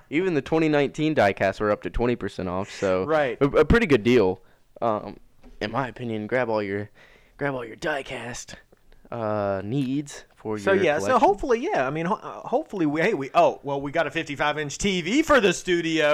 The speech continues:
Speaker 1: I was
Speaker 2: You're
Speaker 1: about to s-,
Speaker 2: welcome.
Speaker 1: I was about to say, where is that at?
Speaker 2: Well, we gotta have to get it. <laughs>
Speaker 1: So I
Speaker 2: It's
Speaker 1: think
Speaker 2: not being
Speaker 1: last
Speaker 2: shipped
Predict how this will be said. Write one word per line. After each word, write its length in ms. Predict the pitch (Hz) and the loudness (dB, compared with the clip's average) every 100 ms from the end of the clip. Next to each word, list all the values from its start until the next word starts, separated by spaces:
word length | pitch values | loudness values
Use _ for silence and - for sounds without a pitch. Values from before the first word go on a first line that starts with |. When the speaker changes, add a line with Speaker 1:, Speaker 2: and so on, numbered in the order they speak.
| 156 | 4
Speaker 1:
I 40 | |
was 80 | 147 | 4
Speaker 2:
You're 100 | 180 | 4
Speaker 1:
about 80 | 156 | 6
to 40 | |
s-, 20 | |
Speaker 2:
welcome. 440 | 156 151 156 151 135 | 6 6 4 2 4
Speaker 1:
I 40 | |
was 100 | 156 | 4
about 120 | 165 | 2
to 40 | 143 | 0
say, 160 | 156 | 0
where 220 | 131 135 131 | 2 2 2
is 100 | 123 | -2
that 140 | 120 | -4
at? 240 | 131 113 - - 185 175 | -4 -4 -8 -16 -16 -2
Speaker 2:
Well, 180 | 170 | 0
we 80 | 170 | 0
gotta 180 | 202 196 | 0 0
have 280 | - 196 185 | 2 2 0
to 60 | |
get 240 | 107 143 180 | -4 -4 -4
it. 160 | 147 - | -4 -8
<laughs> 40 | - 139 - | -12 -16 -2
Speaker 1:
So 140 | - | 6
I 20 | 147 | 6
Speaker 2:
It's 60 | |
Speaker 1:
think 120 | 175 180 | 6 4
Speaker 2:
not 20 | |
being 0 | |
Speaker 1:
last 260 | 135 139 - | 4 2 2
Speaker 2:
shipped 120 | 120 | -2